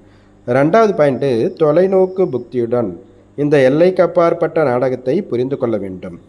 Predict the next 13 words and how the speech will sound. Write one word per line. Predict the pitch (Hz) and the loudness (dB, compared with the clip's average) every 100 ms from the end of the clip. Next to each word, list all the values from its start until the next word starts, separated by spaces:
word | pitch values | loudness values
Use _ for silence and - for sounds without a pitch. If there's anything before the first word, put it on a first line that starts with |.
| _ _ _ _ - | _ _ _ _ -4
யாசிப்பவரிலிருந்து | 139 160 202 220 214 185 151 135 120 117 117 135 117 | 0 2 2 0 -2 0 0 0 -2 -2 -2 -2 -2
இளவரசனாகக்கூடிய | 123 160 190 185 151 123 123 117 113 113 | -2 0 0 0 -2 -2 -4 -6 -4 -4
படிப்பில் | 107 101 113 123 131 104 147 - - | -6 -8 -8 -2 -2 -2 -6 -12 -18
முழு | 104 120 151 185 160 | -8 -4 0 0 0
கவனம் | 117 107 127 196 | 0 0 -2 -2
கொடுக்க | 123 123 113 | -4 -2 -2
வேண்டும். | 98 92 90 80 - - _ _ - | -4 -10 -12 -16 -20 -20 _ _ -4
நினைவிற்கான | 143 185 220 208 208 160 151 156 | 2 4 4 2 2 2 4 4
உண்மையிலும் | 156 123 127 131 139 143 | 2 0 0 0 0 -2
உண்மையான | 117 123 123 120 127 127 - | -2 0 0 0 0 -4 -4
சார்ட் | 110 117 - | -4 -4 -6
வைக்க | 104 98 107 | -12 -12 -10
வேண்டும். | 95 90 87 92 92 90 | -12 -12 -12 -12 -12 -14